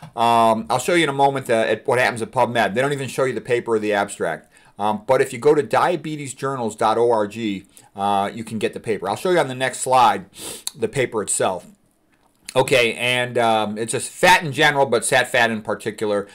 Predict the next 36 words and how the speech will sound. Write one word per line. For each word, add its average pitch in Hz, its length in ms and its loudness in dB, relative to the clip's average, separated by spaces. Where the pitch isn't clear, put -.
And 131 80 -4
I 127 80 0
think 139 200 -4
it's - 100 -12
because 120 340 0
the 113 60 -2
lack 117 260 2
of 104 80 -10
double 107 240 0
bonds 110 420 -4
creates 120 360 0
an 113 100 -6
additional 113 800 -4
<clears throat> - 60 -4
F 151 440 4
A 117 80 2
D 117 260 -2
H 113 340 2
in 113 100 -4
the 107 80 -6
process 117 480 2
of 98 100 -8
beta 110 220 2
oxidation, 107 800 0
leading 117 340 -4
to 113 180 -6
more 120 460 4
electrons 110 640 0
quickly 113 340 -8
being 101 240 -6
sent 104 300 -6
to 110 80 -12
the 101 80 -2
electron 101 400 -2
transport 104 480 -8
chain 92 320 -10